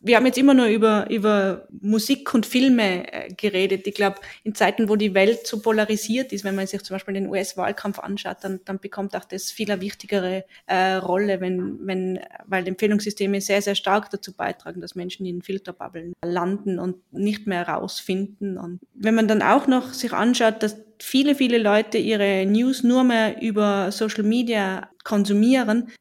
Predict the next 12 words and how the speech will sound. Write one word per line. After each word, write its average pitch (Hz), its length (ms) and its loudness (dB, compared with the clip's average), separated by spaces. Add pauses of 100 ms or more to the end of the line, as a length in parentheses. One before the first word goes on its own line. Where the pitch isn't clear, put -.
dann 196 500 0
müssen 214 280 0
wir 202 100 0
uns 202 400 -6 (100)
schon 220 260 -2
auch 208 280 0
dieser 196 240 -6
moralischen 190 540 -4
Komponente, 185 600 -6
dieser 190 220 -10
ethischen 185 340 -6
Kommen-, 175 480 -10